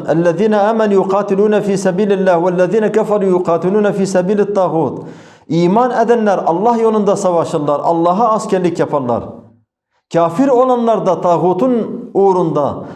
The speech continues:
laik sistemlerin, batıl sistemlerin uğrunda savaşırlar şeklinde buyururken Allah'a askerlik yapılmasını, Allah yolunda cihad edilmesini, Allah'ın dininin hakim olması için savaşılması gerektiğini de ne yapıyor Allahu Teala?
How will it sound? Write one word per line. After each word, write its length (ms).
laik 340
sistemlerin, 800
batıl 260
sistemlerin 640
uğrunda 540
savaşırlar 760
şeklinde 540
buyururken 600
Allah'a 520
askerlik 520
yapılmasını, 880
Allah 320
yolunda 480
cihad 380
edilmesini, 1000
Allah'ın 520
dininin 400
hakim 540
olması 440
için 200
savaşılması 680
gerektiğini 580
de 120
ne 40
yapıyor 380
Allahu 340
Teala? 500